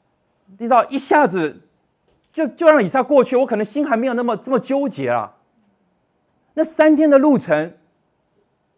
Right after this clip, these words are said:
很折磨人的啊。他明明知道，如果他带着以撒走这三天的路程，到了那个时候，以撒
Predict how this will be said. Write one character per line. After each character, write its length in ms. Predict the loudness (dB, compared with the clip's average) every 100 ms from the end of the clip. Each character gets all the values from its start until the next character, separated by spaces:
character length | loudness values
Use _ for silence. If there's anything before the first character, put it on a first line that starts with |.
| _
很 240 | -6 -4
折 180 | 2 4
磨 200 | 8 6
人 160 | 6 0
的 100 | -6
啊。 220 | -8 -14 _ _ _ _ _ _
他 140 | 0
明 160 | 2 4
明 140 | 0
知 140 | -2 2
道， 420 | 4 4 2 _ _ _ _ _ _ _ _ _ _
如 240 | -4 -4
果 220 | 0 2 0
他 140 | -2
带 220 | -2 -2
着 100 | 0
以 140 | -4 -6
撒 260 | -4 -4
走 300 | -4 -6 -6
这 100 | -4
三 180 | -6 -6
天 120 | -8
的 60 | -6
路 160 | -6 -8
程， 280 | -10 -16 -18 _
到 180 | 4 8
了 100 | 8
那 80 | 6
个 60 | 0
时 160 | -4 -2
候， 340 | 0 -2 -4 _ -12
以 140 | -8
撒 300 | 2 2 2